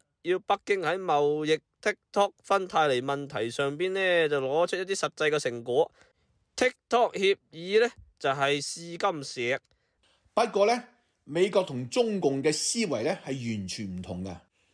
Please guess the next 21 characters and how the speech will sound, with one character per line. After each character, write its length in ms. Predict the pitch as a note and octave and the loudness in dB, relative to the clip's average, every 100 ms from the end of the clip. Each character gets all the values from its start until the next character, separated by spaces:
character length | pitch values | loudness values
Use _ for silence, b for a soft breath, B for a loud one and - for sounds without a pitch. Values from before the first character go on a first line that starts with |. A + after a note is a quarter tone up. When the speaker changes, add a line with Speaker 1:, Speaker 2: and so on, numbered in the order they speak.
| _ _ _ _ | _ _ _ _
Speaker 2:
習 180 | - F3+ | -2 0
近 180 | E3 F3 | 2 0
平 200 | E3 C#3 | 2 2
啊， 260 | E3 F3+ - b b | 2 0 -4 b b
淨 100 | - D#3+ | -2 0
係 120 | D#3 | 2
關 240 | G#3+ G#3 | 2 2
心 160 | G3+ G#3 F#3+ | 2 0 2
佢 140 | D3+ | 2
嘅 180 | C#3+ D3 - | 2 0 -2
權 400 | - G#2+ G2+ G2 | -6 -4 -4 -4
位 260 | G#2+ G#2 | -2 -2
啊， 200 | G#2+ - _ _ _ _ _ _ - D#3 | -4 -6 _ _ _ _ _ _ -4 2
唔 120 | E3 | 4
在 220 | G3+ F#3+ | 4 4
乎 200 | F3+ D3 | 2 0
老 200 | C#3 E3+ | 4 4
百 140 | F3+ | 4
姓 200 | F3+ F3+ | 0 -2
嘅 60 | F3 | -2
死 200 | E3 - | -2 -2